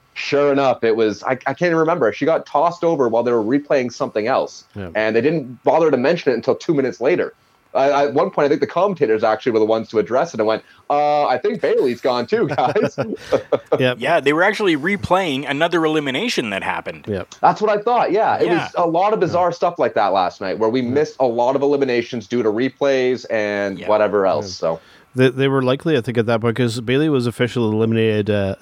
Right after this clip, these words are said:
Speaker 2: she was the twelfth one eliminated. And I think Tori Wilson was eliminated shortly before her, so I think the, the cameras were a little fixed,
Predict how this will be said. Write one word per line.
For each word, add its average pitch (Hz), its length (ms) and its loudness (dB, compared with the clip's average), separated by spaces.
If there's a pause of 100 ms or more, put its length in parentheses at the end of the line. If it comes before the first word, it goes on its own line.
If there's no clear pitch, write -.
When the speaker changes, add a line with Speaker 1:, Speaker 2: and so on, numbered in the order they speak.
Speaker 2:
she - 180 -8
was 107 180 -2
the 107 100 -2
twelfth 110 320 2
one 110 120 2
eliminated. 104 600 2 (400)
And 113 180 4
I 113 80 4
think 123 140 0
Tori 151 260 0
Wilson 123 340 0
was 107 200 2
eliminated 110 320 2
shortly 113 180 0
before 107 300 -2
her, 113 160 0
so 107 240 0
I 107 100 4
think 117 200 -2
the, 113 140 2
the 101 120 -4
cameras 110 340 0
were 107 60 -2
a - 20 0
little 101 200 2
fixed, - 440 -4